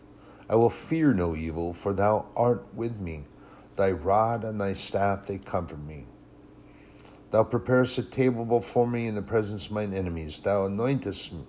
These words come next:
my head with oil. My cup runneth over. Surely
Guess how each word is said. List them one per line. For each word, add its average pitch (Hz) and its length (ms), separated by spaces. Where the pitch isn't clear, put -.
my 90 120
head 123 320
with 110 160
oil. 82 420
My 107 160
cup - 540
runneth 101 400
over. 78 380
Surely 90 800